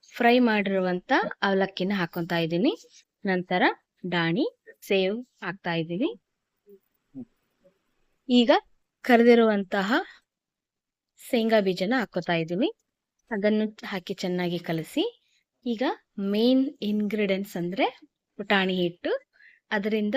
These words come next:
ತುಂಬಾನೇ ಟೇಸ್ಟ್ ಆಗುತ್ತೆ. ಪುಟಾಣಿ ಹಿಟ್ಟು ಹಾಕಿ ಕಲಸಿ. ನೋಡಿ,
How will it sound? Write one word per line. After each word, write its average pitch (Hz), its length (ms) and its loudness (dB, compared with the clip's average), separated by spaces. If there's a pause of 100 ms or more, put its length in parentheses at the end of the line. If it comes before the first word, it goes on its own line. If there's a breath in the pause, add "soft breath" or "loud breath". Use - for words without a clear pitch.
(160)
ತುಂಬಾನೇ 240 380 2
ಟೇಸ್ಟ್ 196 420 -4
ಆಗುತ್ತೆ. 165 340 -6 (680 soft breath)
ಪುಟಾಣಿ 208 400 0
ಹಿಟ್ಟು 196 200 -6
ಹಾಕಿ 180 220 -6
ಕಲಸಿ. 185 680 -4
ನೋಡಿ, 202 300 -4